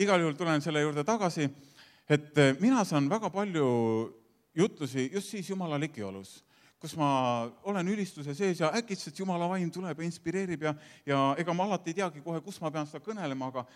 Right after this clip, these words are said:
ma saan pihta, „Aa, see on üks aktuaalne teema, see pane kirja, sellel teemal tuleb kõneleda kuskil,“ ja, ja,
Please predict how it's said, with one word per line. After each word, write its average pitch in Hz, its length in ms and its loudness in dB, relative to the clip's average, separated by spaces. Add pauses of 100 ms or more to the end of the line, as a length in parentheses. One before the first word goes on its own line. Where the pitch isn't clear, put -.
(160)
ma 175 100 -6
saan 165 160 -6
pihta, 190 300 -4
„Aa, 190 260 2
see 196 220 -4
on 185 160 -4
üks 175 160 -10
aktuaalne 170 480 -4
teema, 143 260 -6 (220)
see 190 240 -6
pane 160 240 -4
kirja, 117 320 -6 (500)
sellel 175 380 -2
teemal 170 260 -2
tuleb 175 300 -6
kõneleda 139 460 -2
kuskil,“ 123 420 -8
ja, 120 100 0 (240)
ja, 143 140 -2